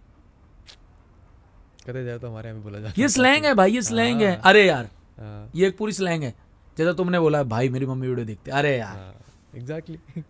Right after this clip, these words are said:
Speaker 2: तो इसका मतलब ये थोड़ी ना है, ये बात, <laughs> ये कोई बात नहीं है, इसका सेंस नहीं है। भाई, ये स्लैंग है, ये आपको
Speaker 1: हम्म।
Speaker 2: सीखना। आप कतई जहर वर्ड को ये बोल कर कि ये क्या है,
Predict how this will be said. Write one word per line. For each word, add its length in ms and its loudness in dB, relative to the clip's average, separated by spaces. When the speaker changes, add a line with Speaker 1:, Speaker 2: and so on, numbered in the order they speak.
Speaker 2:
तो 120 10
इसका 360 2
मतलब 160 4
ये 100 6
थोड़ी 180 6
ना 80 4
है, 100 0
ये 80 2
बात, 460 6
<laughs> 600 -6
ये 120 6
कोई 160 10
बात 280 8
नहीं 140 4
है, 80 4
इसका 200 2
सेंस 260 2
नहीं 80 0
है। 60 -2
भाई, 200 4
ये 80 -2
स्लैंग 360 0
है, 260 -2
ये 60 6
आपको 200 2
Speaker 1:
हम्म। 100 0
Speaker 2:
सीखना। 300 -2
आप 280 10
कतई 320 6
जहर 280 8
वर्ड 260 6
को 140 4
ये 160 4
बोल 220 4
कर 160 4
कि 100 -4
ये 220 4
क्या 220 4
है, 260 4